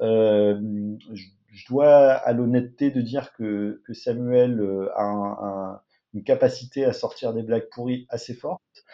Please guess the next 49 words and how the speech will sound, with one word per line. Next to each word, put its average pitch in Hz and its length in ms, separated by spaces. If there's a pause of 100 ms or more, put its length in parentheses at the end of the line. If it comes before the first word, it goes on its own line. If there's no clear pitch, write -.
(340)
Donc, 107 280
euh, 107 220
il 107 200
est 123 60
à 117 80
l'origine 113 480
d'un, 107 220
d'un 101 160
certain 107 340
nombre 110 420
d'entre 104 360
eux, 208 80
mais, 113 240
euh, 101 400
mais 107 140
sinon, 123 280
c'est 156 200
très 160 200
collectif. 131 680
Euh, 101 180
on 101 160
se 101 180
fait, 113 160
euh, 95 200 (480)
soit 123 220
des 131 120
séances 120 260
de 117 60
brainstorm, 120 680
soit, 113 420
euh, 90 220
voilà, 101 260
dès 101 220
qu'il 107 180
y - 20
en 95 80
a 98 40
un 101 100
qui 104 120
a - 40
une 98 140
idée, 101 160
il 107 180
a, 90 100
il - 100
la 95 100
note 107 200
quelque 110 280
part. 113 380